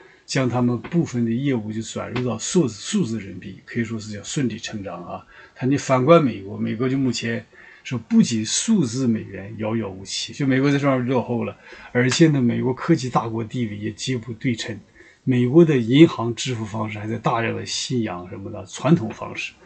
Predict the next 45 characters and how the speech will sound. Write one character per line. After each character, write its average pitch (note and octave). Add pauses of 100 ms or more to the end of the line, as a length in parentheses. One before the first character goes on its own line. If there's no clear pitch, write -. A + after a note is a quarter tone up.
(120)
就 D3+
美 C3+
国 D3+
现 D3
在 C#3
落 D3+
了 B2
一 A#2+
步 C3
了， A#2+
在 A2+
这 A2
方 G2+
面 G2
啊， G#2 (340)
说 C3
美 C3
国 E3
只 F#3+
有 D3
一 A#2+
个 B2
私 -
营 A#2
的 B2
自 C3
动 C#3
清 C#3+
算 C#3
所 - (420)
和 A#2+
电 E3+
汇 C3+
运 B2
营 G#2
商 G2+ (280)
实 F3
时 B2
支 C3+
付 B2
系 -
统 G2 (500)
清 -
算 C3+
所， -